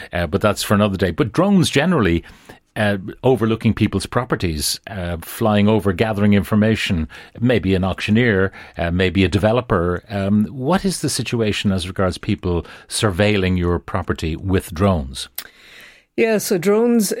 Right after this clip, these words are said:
Speaker 2: drones are difficult, uh, in many respects, and we've published guidance previously that, uh,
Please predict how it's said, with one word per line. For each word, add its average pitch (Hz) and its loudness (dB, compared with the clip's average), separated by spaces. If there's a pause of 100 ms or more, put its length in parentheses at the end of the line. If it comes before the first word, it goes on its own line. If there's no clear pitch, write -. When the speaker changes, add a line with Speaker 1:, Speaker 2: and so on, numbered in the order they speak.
(100)
Speaker 2:
drones 226 2
are 220 4
difficult, 196 0 (140)
uh, 180 2
in 180 4
many 202 4
respects, 175 0
and 160 0
we've 180 -2
published 185 0
guidance 180 0
previously 180 0
that, - -2 (120)
uh, 160 0